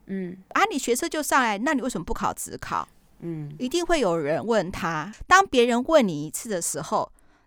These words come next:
Speaker 2: 你一定心里头也会问自己一次，不可能完全无感。
Speaker 1: 嗯。
Speaker 2: 那个压力一定是非常非常的大的。我还记得哈，有一次礼拜五，
Speaker 1: 嗯。
Speaker 2: 那时候我下班嘛，然后我就跟你讲说：“哎，那我们要不要，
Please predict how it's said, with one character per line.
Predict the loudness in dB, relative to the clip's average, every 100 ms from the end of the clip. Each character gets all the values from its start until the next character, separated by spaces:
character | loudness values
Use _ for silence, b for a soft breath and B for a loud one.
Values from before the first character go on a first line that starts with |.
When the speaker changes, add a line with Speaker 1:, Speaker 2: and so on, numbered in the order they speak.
| -6
Speaker 2:
你 | -6
一 |
定 | -4 -6 -4
心 | -4 -4
里 | -4
头 | -6 -10 -10
也 | -10
会 | -6 -4
问 | -2 -4
自 | -6 -8
己 | -10 -14
一 | -10
次， | -6 -4
不 | 0 0
可 | 2 -2
能 | -2 -2
完 | -2 0 -2
全 | -2 -4
无 | -6 -10
感。 | -8 -8 -8 -20 -20 _ _ -10
Speaker 1:
嗯。 | -6 0
Speaker 2:
那 | 2
个 | 4
压 | 4 4
力 | 2
一 |
定 | 0 0 0
是 | -2
非 | -2 2 2
常 | 0 -2
非 | 2
常 | 0
的 | 0 0
大 | 2 2
的。 | 0 -8 -14 B B B B
我 | 0
还 | 2
记 | 2 0
得 | 2 2 2
哈， | 4 4 4
有 | -2
一 | -2
次 | 0 0 2 -2 -6 -16 -8
礼 | -6 4
拜 | 8 8
五， | 6 0 -8 -18 -6
Speaker 1:
嗯。 | -6 -6 -10 0
Speaker 2:
那 | 2
时 | 4 2
候 | 2
我 | 2 0
下 | 0 2 2
班 | 2 0
嘛， | -2 -2
然 | 0
后 | 0
我 |
就 | 0
跟 | -2
你 | -4
讲 | -4 -6 -6
说 | -6 -2
：“哎， | 0
那 | 2 2
我 | 2
们 | 0
要 | 0
不 | 4
要， | 6